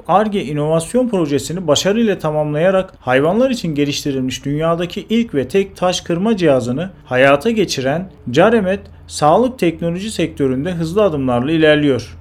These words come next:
Sendikalardan haberler. Memursen Genel Başkanı Ali Yalçın, Hazine ve Maliye Bakanı Nurettin Nebati ile sözleşmeli personelin kadroya geçirilmesi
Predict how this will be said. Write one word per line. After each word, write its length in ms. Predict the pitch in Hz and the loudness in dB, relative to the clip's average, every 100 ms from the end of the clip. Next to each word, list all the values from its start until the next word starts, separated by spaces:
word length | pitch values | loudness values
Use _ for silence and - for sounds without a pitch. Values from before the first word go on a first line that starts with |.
| - - | -20 -6
Sendikalardan 760 | - 175 233 220 170 139 175 | 0 0 2 4 4 4 2
haberler. 640 | 165 143 143 143 131 110 - - | 0 0 4 4 4 0 -6 -10
Memursen 680 | 135 131 151 233 277 226 185 | -4 0 2 0 -2 -2 0
Genel 300 | 170 202 196 | 0 0 0
Başkanı 340 | 156 - 131 | -2 -2 -2
Ali 160 | 131 190 | 0 2
Yalçın, 420 | 185 170 165 117 - - - | 2 2 0 -8 -8 -16 -8
Hazine 440 | 135 131 165 226 | -4 0 0 0
ve 80 | 202 | 0
Maliye 440 | 131 131 143 208 | 0 0 2 0
Bakanı 380 | 180 - 127 120 | -2 -4 -4 -2
Nurettin 460 | 139 147 139 185 175 | 0 0 0 -2 -4
Nebati 440 | 147 190 202 175 | 0 2 0 -2
ile 160 | 139 175 | -4 -4
sözleşmeli 640 | - 139 139 143 196 233 | -4 -2 -2 -2 -2 -4
personelin 580 | 233 175 139 139 131 175 | 0 0 0 -4 -4 -6
kadroya 560 | 175 196 196 175 147 131 | -2 -2 0 0 2 2
geçirilmesi 840 | 131 131 135 131 127 120 170 | 0 -2 -4 -2 -2 -4 -4